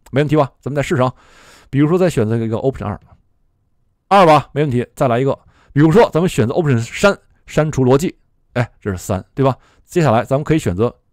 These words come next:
cancel，取消，取消，对吧？咱们在某一个状态下，可能要让用户进行一些选择的时候，呃，用这个 Action Sheet 呢，我认为是比较好的一个结果。因为其实这样啊，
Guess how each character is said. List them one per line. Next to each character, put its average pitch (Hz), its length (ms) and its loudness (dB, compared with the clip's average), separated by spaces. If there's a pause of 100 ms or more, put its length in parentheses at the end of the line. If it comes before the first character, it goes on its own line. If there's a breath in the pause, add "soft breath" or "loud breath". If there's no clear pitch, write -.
cancel， 180 380 -2 (100)
取 101 160 -8
消， 147 200 -2 (880)
取 - 140 -2
消， 123 140 2 (100)
对 180 80 4
吧？ 175 120 4 (640 soft breath)
咱 160 200 2
们 214 240 4
在 180 300 2
某 107 340 4
一 143 120 0
个 165 100 4
状 160 300 2
态 139 240 0
下， 139 260 0
可 110 240 -2
能 151 240 0
要 165 240 6
让 151 220 2
用 170 120 2
户 156 140 0
进 170 180 -2
行 160 140 0
一 160 40 0
些 196 140 4
选 101 460 2
择 143 300 4
的 160 240 4
时 - 260 0
候， - 320 4 (460 loud breath)
呃， 104 180 4
用 127 320 2
这 143 100 4
个 107 100 2
Action 135 260 0
Sheet 151 220 0
呢， 87 160 -4
我 95 280 2
认 139 220 2
为 101 160 -2
是 120 220 -4
比 - 200 -12
较 123 160 0
好 64 340 -8
的 95 140 -4
一 113 80 -2
个 117 80 -2
结 160 240 -2
果。 87 160 -6
因 131 80 0
为 180 100 0 (400 loud breath)
其 - 160 -2
实 214 80 2
这 233 120 0
样 110 160 2
啊， 69 100 -8